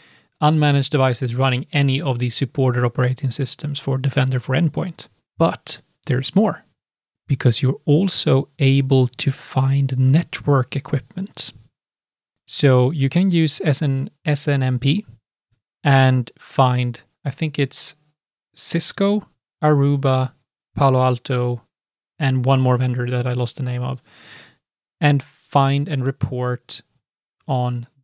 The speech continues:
their vulnerabilities. So by using S N M P and the discovery service on the endpoint, you can get that, "Okay,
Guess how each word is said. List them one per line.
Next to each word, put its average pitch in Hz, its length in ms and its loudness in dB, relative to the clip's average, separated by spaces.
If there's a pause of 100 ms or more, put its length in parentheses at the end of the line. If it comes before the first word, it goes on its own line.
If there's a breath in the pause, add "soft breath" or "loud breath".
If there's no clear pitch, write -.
their 208 240 0
vulnerabilities. 147 840 -2 (540)
So - 120 -12
by 135 100 0
using 156 340 0
S 180 160 0
N 180 80 0
M 170 140 0
P 135 320 -4 (120)
and 135 140 -2
the 123 40 -2
discovery 160 560 0
service 151 420 0
on 143 220 0
the 143 100 2
endpoint, 127 640 0 (580 soft breath)
you 131 300 2
can 139 300 2
get 123 280 0 (100)
that, 123 260 -2
"Okay, 175 360 2